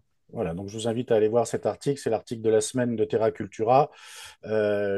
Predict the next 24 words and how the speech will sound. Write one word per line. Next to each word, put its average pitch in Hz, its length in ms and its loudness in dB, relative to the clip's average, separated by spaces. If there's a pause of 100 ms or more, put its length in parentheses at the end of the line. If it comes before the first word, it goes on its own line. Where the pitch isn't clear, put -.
(120)
les 117 160 2
flamants 135 440 4
roses, 151 640 6 (120)
euh, 113 280 4
leur 127 280 2
vie, 147 440 0
euh, 120 120 6
leurs 123 220 4
habitudes, 135 720 2 (380)
avec 123 220 0
de 127 80 4
magnifiques 131 500 2
photos. 170 420 4 (400)
Est-ce 147 200 0
que, - 140 0
euh, 139 600 6
vous 131 200 2
avez 135 180 4
une 139 100 2
idée 139 200 6
de 135 120 4
ce 135 120 -4 (140)
qu'on 131 220 -2
a 127 720 2